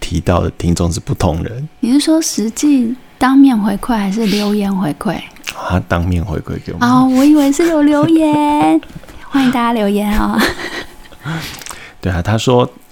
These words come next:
Speaker 1: 诶，呃，听完我们的 podcast，他觉得很疗愈啊，而且对于是不是因为他没有把孩子教好这种想法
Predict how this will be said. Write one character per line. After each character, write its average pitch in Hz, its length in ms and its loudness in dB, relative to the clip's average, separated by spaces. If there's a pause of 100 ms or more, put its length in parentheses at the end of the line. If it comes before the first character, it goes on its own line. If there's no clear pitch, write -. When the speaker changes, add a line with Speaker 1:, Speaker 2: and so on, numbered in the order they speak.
Speaker 1:
诶， 92 420 -4 (1500)
呃， 95 340 -4
听 120 180 2
完 101 140 4
我 92 60 2
们 95 200 -2
的 92 100 -4
podcast， - 520 -4 (260)
他 - 160 -6
觉 - 160 -6
得 82 120 -4
很 76 220 -4
疗 55 300 -4
愈 67 140 -6 (100)
啊， 73 160 -16
而 - 60 -8
且 - 180 -6
对 90 240 2
于 82 300 -2 (600)
是 - 200 -4
不 82 80 -2
是 90 140 0
因 85 240 2
为 90 360 0
他 - 140 -2
没 80 140 0
有 82 80 0
把 76 160 -4
孩 - 280 0
子 82 140 -6
教 82 300 -2
好 90 180 -6
这 - 160 -6
种 - 180 -6
想 - 360 -6
法 - 200 -6